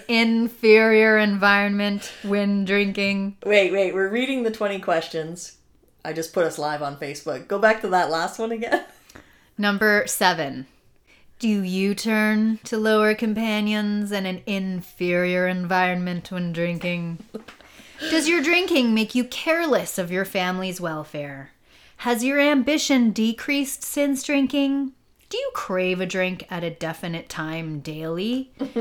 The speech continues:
Speaker 1: <laughs> Do you want to drink the next morning? Does drinking cause you to have difficulty sleeping? Has your efficiency decreased since drinking?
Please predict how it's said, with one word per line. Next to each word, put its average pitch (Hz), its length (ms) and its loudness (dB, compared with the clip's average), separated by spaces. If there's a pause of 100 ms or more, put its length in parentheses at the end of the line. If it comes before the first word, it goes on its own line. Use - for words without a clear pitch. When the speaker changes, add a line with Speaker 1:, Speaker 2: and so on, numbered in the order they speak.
Speaker 1:
<laughs> - 340 -20
Do 220 100 -2
you 202 260 0
want 233 300 2
to 262 100 0
drink 247 440 2
the 262 100 0
next 254 340 -2
morning? 269 640 2 (560)
Does 403 180 2
drinking 427 460 0
cause 392 340 8
you 392 120 4
to 381 80 -2
have 392 360 2
difficulty 240 880 2
sleeping? 170 800 -6 (400)
Has 330 300 -2
your 254 340 6
efficiency 320 960 -2
decreased 160 600 -10
since 156 260 -12
drinking? 151 640 -12